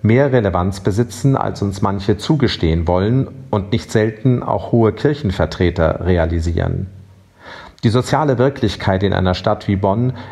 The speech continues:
ist ohne das Engagement beider Kirchen kaum zu denken. Kindergärten, Schulen und Bildungseinrichtungen, Institutionen der Jugendhilfe und Beratungsstellen, karitative Angebote und Projekte,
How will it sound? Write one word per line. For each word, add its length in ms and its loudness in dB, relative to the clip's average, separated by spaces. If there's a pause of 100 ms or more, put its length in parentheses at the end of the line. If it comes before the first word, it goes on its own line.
ist 280 -4
ohne 260 2
das 160 0
Engagement 880 0
beider 360 0
Kirchen 680 -2
kaum 320 -4
zu 160 -2
denken. 560 -2 (800)
Kindergärten, 1000 0
Schulen 460 2
und 220 -2
Bildungseinrichtungen, 1300 -2 (600)
Institutionen 760 0
der 100 2
Jugendhilfe 1000 0
und 260 -4
Beratungsstellen, 1040 -2 (580)
karitative 1000 0
Angebote 560 0
und 160 0
Projekte, 680 -2